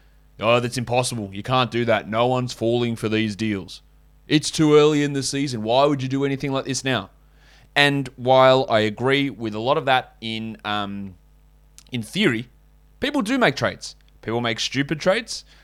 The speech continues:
People wanna hop on stuff super early. The, you, you do not, you can say, "Well, in my one league, this never happens." I am in, you know what, five leagues or whatever it is this year. But I also hear from thousands of people about their leagues, about the reactionary moves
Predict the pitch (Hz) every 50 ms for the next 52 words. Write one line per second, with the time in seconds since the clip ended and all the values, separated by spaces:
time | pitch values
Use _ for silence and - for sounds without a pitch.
0 | _ _ - 139 135 127 143 143 139 - - 120 131 147 147 135 - 156 147 143
1 | 156 147 147 - - 160 147 147 - _ - - - - - 202 202 170 165 151
2 | 151 165 165 139 104 98 - - 127 131 139 151 104 110 104 131 156 170 196 196
3 | 156 117 131 143 190 190 143 - 185 202 202 190 180 - - - - 165 160 151
4 | 117 117 113 113 117 120 143 135 123 117 123 147 170 175 127 131 139 139 117 101
5 | 104 117 104 98 113 - - 107 107 110 113 135 - - 95 - - - - -
6 | - - - _ - _ _ _ _ _ - 139 196 214 190 165 107 110 113 113
7 | 110 104 101 104 _ _ - 90 98 104 117 117 - - 107 107 107 104 104 104
8 | 107 107 107 110 107 101 101 104 104 101 101 104 98 98 101 98 - - 101 113
9 | - - _ _ _ - 120 135 151 160 143 190 233 220 - 208 170 131 107 127
10 | 143 104 92 95 - - 110 104 107 - - 107 113 131 147 143 135 123 117 110
11 | - 117 110 107 - 110 98 - 98 104 107 107 - - 101 101 98 92 82 78
12 | 76 - - - 95 101 98 98 - 95 92 95 104 123 143 - - - 156 139
13 | 131 127 113 107 107 104 107 107 -